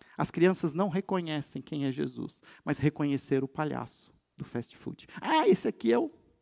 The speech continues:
Nós precisamos nos voltar pra essa nova geração. Em agosto, nós vamos fazer,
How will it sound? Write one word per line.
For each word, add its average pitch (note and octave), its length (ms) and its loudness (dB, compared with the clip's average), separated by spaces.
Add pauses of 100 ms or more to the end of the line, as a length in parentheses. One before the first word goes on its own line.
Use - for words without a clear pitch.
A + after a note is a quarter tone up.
(1900)
Nós G3 240 4
precisamos F3+ 1200 2 (520)
nos F#3 200 0
voltar E3 600 4
pra E3 220 -2
essa D3+ 300 -2
nova C#3 300 -2
geração. C#3 600 -12 (3250)
Em D3+ 140 2
agosto, D#3 800 2
nós C#3+ 160 -2
vamos D#3 220 -6
fazer, D3+ 600 2